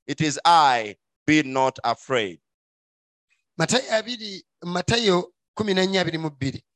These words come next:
Speaker 2: Amangu ago n'awaliriza abayigirizwa okusaabala, bamukulembere okugenda emitala w'eri, amale okusiibula ebibiina. Bwe yamala okusiibula ebibiina, n'alinnya ku lusozi yekka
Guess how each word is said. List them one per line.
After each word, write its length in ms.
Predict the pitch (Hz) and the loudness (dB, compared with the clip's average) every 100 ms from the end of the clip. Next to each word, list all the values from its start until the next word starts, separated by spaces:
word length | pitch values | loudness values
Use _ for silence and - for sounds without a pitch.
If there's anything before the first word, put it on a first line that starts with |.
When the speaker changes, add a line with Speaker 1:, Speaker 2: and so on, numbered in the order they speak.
| _ _ _ _ | _ _ _ _
Speaker 2:
Amangu 580 | - 175 226 285 294 269 | 2 4 6 6 4 4
ago 540 | 285 254 165 180 185 185 | 4 2 0 2 2 0
n'awaliriza 880 | 175 202 226 220 220 226 190 151 160 | -2 -2 0 0 -2 -4 -6 -4 -2
abayigirizwa 840 | 160 180 - 170 143 127 143 151 - | -2 -6 -8 -10 -6 -2 0 0 -2
okusaabala, 800 | 143 - - 185 160 139 139 123 _ _ _ _ - | -8 -10 -4 -2 0 -2 -2 -6 _ _ _ _ -4
bamukulembere 960 | 160 160 - 269 247 214 214 220 240 240 | -2 -2 -4 0 2 2 0 2 2 0
okugenda 520 | 180 - 180 196 190 | -6 -10 -4 -2 0
emitala 420 | 190 190 180 190 190 | -2 -4 -4 -2 0
w'eri, 460 | 190 196 185 147 - _ _ - | 0 0 -2 -4 -14 _ _ -8
amale 680 | 147 147 160 185 220 185 - - | -4 0 2 4 4 4 0 -2
okusiibula 1120 | 156 143 - - - 175 175 170 165 165 165 | -2 -2 -10 -14 -14 -8 -8 -2 0 4 2
ebibiina. 680 | 160 156 160 165 160 165 139 - _ _ _ - | 2 -6 -4 -4 -2 -2 -4 -6 _ _ _ -4
Bwe 80 | |
yamala 300 | 139 156 226 | -2 0 2
okusiibula 580 | 214 - - 208 196 208 | 0 0 -6 -4 -2 0
ebibiina, 680 | 208 202 202 208 208 202 170 | 0 -2 -6 -6 -2 0 -2
n'alinnya 680 | 160 180 208 214 220 214 220 | -2 -2 0 -2 -4 -2 -2
ku 120 | 214 | -2
lusozi 600 | 175 156 190 180 160 170 | -4 -2 -4 -4 -6 -4
yekka 560 | 202 214 - - 262 | -4 -4 -10 0 0